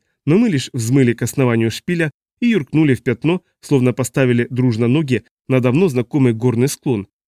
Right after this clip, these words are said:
нисколько не смущенное угрозами и ловушками, несомненно поджидавшими впереди. Помещение в точности соответствовало описанию Фаркерея. Было темно,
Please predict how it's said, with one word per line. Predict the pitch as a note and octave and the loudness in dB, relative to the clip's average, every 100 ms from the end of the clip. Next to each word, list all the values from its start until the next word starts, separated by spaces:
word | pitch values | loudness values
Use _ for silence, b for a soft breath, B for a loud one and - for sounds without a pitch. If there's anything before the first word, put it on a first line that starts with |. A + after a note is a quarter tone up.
| _ | _
нисколько | A#2+ - G#3+ C#3 | -6 -2 -2 0
не | B2 | -2
смущенное | - C3 - C#3 B2 A#2 | -2 -4 -2 0 0 0
угрозами | C3 A#2+ B2+ A2+ A#2 A#2+ | -4 0 0 2 0 0
и | B2+ | -2
ловушками, | A#2+ E3+ - B2+ A2+ - _ _ | -2 -2 -2 -2 -2 -6 _ _
несомненно | G#3 - C#3 C#3 D#3 A#2 | -4 -2 0 0 0 -2
поджидавшими | B2+ A#2 C3 A2+ - A2+ G#2+ | -4 -2 -2 -2 -4 -6 -4
впереди. | - A#2 G#2+ - - _ _ _ _ _ | -4 -4 -4 -10 -20 _ _ _ _ _
Помещение | B2+ B2 E3+ A#3+ C#3 | 0 0 0 -2 -2
в | |
точности | E3+ F3 C3+ B2+ | -2 -2 -4 -4
соответствовало | - B2+ - E3 - B2 A#2+ | -4 -4 -4 -6 -2 -2 -2
описанию | A2 C#3 - A#2 A2+ | -6 -6 -4 -2 -2
Фаркерея. | B2 A2+ C#3+ A#2 F#2+ E2+ - _ _ _ - | -4 -6 -4 -4 -6 -12 -18 _ _ _ -12
Было | B2+ B2+ A2+ | -4 -4 -2
темно, | B2 C#3+ G3+ | -2 0 -2